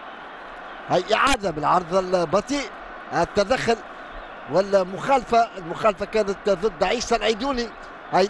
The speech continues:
الإعادة أمامكم، مخالفة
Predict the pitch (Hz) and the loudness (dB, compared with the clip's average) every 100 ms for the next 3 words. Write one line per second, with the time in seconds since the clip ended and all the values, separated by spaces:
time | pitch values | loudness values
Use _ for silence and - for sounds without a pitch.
0 | - 214 254 202 214 240 277 202 233 226 | 2 2 4 2 2 4 2 2 0 0
1 | - - - - - - - - - - | -16 -16 -16 -18 -18 -18 -18 -18 -18 -18
2 | - - - - 131 143 233 226 196 | -18 -16 -16 -12 -10 0 2 2 2